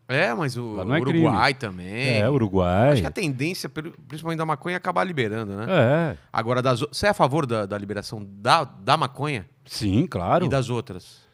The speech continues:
Speaker 2: Não.
Speaker 1: É isso que é a minha dúvida também. Maconha, pra mim, é uma coisa também fácil. Ah, maconha, pô, tranquilo. Agora as outras, cara.
Speaker 2: Não, é, crack, por exemplo, é, é destrutivo. Ele não tem outra função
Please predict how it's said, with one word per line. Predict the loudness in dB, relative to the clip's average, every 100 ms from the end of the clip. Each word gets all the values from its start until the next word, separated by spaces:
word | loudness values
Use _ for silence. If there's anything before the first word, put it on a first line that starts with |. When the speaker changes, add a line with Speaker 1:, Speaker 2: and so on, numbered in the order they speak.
| _ -8
Speaker 2:
Não. | -2 -2 -4 _ _ _ _ _ _ _ -10
Speaker 1:
É | -4
isso | -4 -2
que |
é | -2
a |
minha | 0
dúvida | -2 -4 0 -2
também. | -2 -2 -2 -6 -12
Maconha, | 0 0 2 2
pra | 2 4
mim, |
é | 4
uma | 4
coisa | 2 2
também | 2 2
fácil. | 6 4 6
Ah, | 2
maconha, | 2 -2 -4 -2
pô, | -2 -2
tranquilo. | -4 -10 -4 -4 -2
Agora | -4 -2
as | -2 -4
outras, | -6 -6 -10
cara. | -10 -12 -12 _
Speaker 2:
Não, | 4 4 4 0
é, | 0 2 0
crack, | 0 4 4 4 0
por | 0 0
exemplo, | 2 4 2 2 -6 -14 _ _ _ _ _ _ -8
é, | -2 0 -2 -4 -6
é | -10
destrutivo. | 0 2 2 -2 -6 -4 -4 0 0 0 -6 -12 _ _ _ -8
Ele | -4
não | -2 -2
tem | -2 -2
outra | -2 -2 -6
função | -6 -6 -6 -2 -2 -2